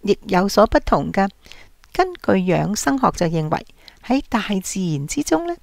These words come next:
一年有四季，春夏秋冬啦。春天係暖，夏天係熱，秋天係涼，冬天係寒冷嘅。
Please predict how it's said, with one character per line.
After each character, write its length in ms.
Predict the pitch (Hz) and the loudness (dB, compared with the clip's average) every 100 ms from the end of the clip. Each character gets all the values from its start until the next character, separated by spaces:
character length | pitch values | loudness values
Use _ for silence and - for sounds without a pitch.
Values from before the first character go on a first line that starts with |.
| _ _ - | _ _ 0
一 40 | 311 | 0
年 300 | 233 170 135 | 2 -2 0
有 140 | 170 | -2
四 200 | 170 - | 0 2
季， 460 | 170 160 - 156 147 - - - - - - | 2 2 4 4 2 -10 -20 -20 -20 -20 -10
春 400 | - 277 285 262 | -4 -2 -2 -2
夏 300 | - 156 156 | 0 0 2
秋 260 | - 240 | 4 2
冬 240 | 233 247 262 | 4 2 2
啦。 160 | 269 - - - - | -2 -6 -20 -20 -4
春 360 | - 330 339 330 | 0 2 0 -4
天 240 | - 330 | -4 -4
係 200 | 330 - | -4 -2
暖， 400 | 156 160 147 156 - - | 0 0 0 -2 -8 -6
夏 200 | 226 220 | -2 -2
天 240 | - 320 320 | -2 -4 0
係 340 | 294 180 180 | 0 0 -2
熱， 80 | - _ - _ _ - | -6 _ -20 _ _ -8
秋 320 | - 330 330 | 0 2 2
天 220 | - 330 | -2 0
係 240 | 233 170 | 2 4
涼， 160 | 165 - - - _ _ _ _ _ _ - | 2 0 -10 -20 _ _ _ _ _ _ -4
冬 240 | 285 285 | 0 0
天 220 | 277 302 254 | -2 0 2
係 120 | 170 | 2
寒 440 | - 180 160 135 | 0 -2 0 -2
冷 480 | 143 180 170 165 170 | -4 -6 -4 -4 0
嘅。 160 | 180 | 2